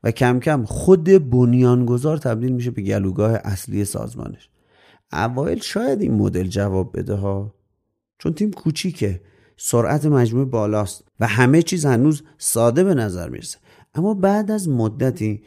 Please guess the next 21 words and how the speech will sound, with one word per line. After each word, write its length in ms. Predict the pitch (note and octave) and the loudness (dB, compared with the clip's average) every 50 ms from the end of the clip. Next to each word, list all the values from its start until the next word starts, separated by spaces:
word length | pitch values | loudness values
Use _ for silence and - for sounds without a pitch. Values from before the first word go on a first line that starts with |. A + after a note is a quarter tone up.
| _ _ _ - | _ _ _ -12
سازمان 680 | - - - D#3+ D#3+ D#3+ E3 F#3+ G#3+ A3 G3 E3+ F3 | -8 -4 -2 -2 -2 -2 -2 -2 -2 -2 -2 -4 -2
به 120 | A2 G#2 | -2 -2
جای 260 | F#2 G#2 A2 G#2 G2+ | 0 2 2 2 0
سیستم 500 | G2 - - G2 F#2+ - - D3 D3 D3 C#3+ - _ _ _ - | 0 -2 -4 -4 -4 -4 -4 -4 -4 -4 -6 -10 _ _ _ -14
وابسته 760 | - - G2+ G2+ A2 A2 G#2+ A2 A2+ G#2+ G2 - - C3 A2+ | -12 -8 -4 -2 0 0 0 0 0 0 -2 -4 -4 -4 -4
به 100 | F#2+ G2+ | -4 -4
حضور 480 | G2 F#2+ G2 G#2+ G2+ G#2 B2 B2+ A2 G#2 | -4 -4 -4 -6 -6 -4 -4 -4 -4 -4
دائمی 440 | F#2+ G#2 G2+ G2+ G#2 A2 C3+ C#3+ C3 | -2 -2 -2 -2 -2 -2 -4 -2 -2
یه 140 | A#2+ A2+ | -2 -2
نفر 340 | G2+ G2+ G2 F#2+ - - F2 | -4 -4 -6 -8 -8 -10 -10
می‌شه، 220 | E2+ E2 - - A2 | -10 -10 -8 -6 -4
اونم 220 | A#2 A2 G#2+ G2+ | -2 -2 -2 -2
مدیر. 380 | F#2+ F2+ E2+ D2+ - A2 G#2 - _ _ _ _ _ - | -2 -4 -6 -8 -10 -14 -16 -18 _ _ _ _ _ -4
و 60 | G2+ | 0
این 160 | B2 D3 E3+ | 0 2 2
دقیقاً 400 | D#3+ E3 C#3 C3 C3+ C3 C3+ D#3+ | 2 2 2 2 2 0 -2 -2
نقطه‌ایه 600 | E3+ D#3+ C#3+ B2+ A#2+ - - - D#3 D3+ D3+ D3+ D3+ | -2 0 0 -2 -4 -4 -6 -6 -6 -4 -2 -4 -4
که 140 | D3+ - D3+ | -4 -8 -10
فرسودگی 840 | - - - A2 G#2+ G#2 F#2+ - - G2 G2+ F#2 G#2 G2+ G2 B2+ | -10 -8 -8 -6 -6 -6 -6 -8 -8 -8 -8 -6 -6 -8 -8 -8
شروع 360 | C3 - - - G2+ A2+ A2 | -12 -10 -10 -8 -6 -6 -6
می‌شه. 280 | G#2+ G2+ G2 - - | -6 -6 -8 -12 -16